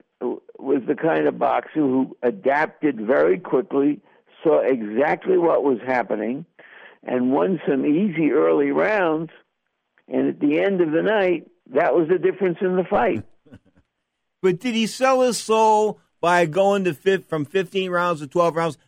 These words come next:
Speaker 2: That was four million. Then there was the size of the ring. That was another three million. Then there were the gloves.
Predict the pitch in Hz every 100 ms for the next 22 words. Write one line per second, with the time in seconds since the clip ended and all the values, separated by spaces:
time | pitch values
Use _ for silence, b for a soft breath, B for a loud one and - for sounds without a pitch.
0 | - 165 214 196 - 196 196 165 123 98
1 | 78 - _ - 180 214 208 175 - 196
2 | 190 160 170 175 175 175 156 135 b -
3 | 175 196 156 170 160 156 - 151 196 180
4 | 131 110 87 - _ _ 139 220 240 214
5 | 185 175 160 139 135 190 196 170 139